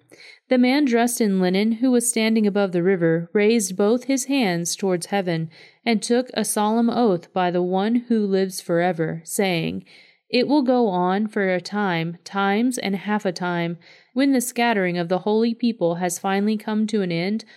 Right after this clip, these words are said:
all these things will have happened." I heard what he said, but I did not understand what he meant. So I asked, "How will all this finally end, my lord?" But he said,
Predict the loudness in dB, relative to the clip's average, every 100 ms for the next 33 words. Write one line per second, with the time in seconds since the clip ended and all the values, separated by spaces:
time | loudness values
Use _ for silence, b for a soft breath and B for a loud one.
0 | B B -2 0 2 2 0 0 0 -2
1 | -2 -2 -2 -6 -4 -4 -4 -6 -6 -10
2 | b b b _ -2 0 0 0 2 0
3 | 0 -2 -2 -2 -2 -2 -4 -2 0 0
4 | 2 0 2 0 -2 -2 -4 -2 -2 -2
5 | -2 -2 -4 -4 -4 -2 -4 -6 -14 b
6 | b b 0 2 2 0 -2 -2 -4 -8
7 | -12 b b -2 2 2 2 2 2 2
8 | 2 0 -4 0 0 0 0 0 0 0
9 | -2 -2 2 2 2 -2 -6 b b b
10 | 2 4 2 2 0 0 -2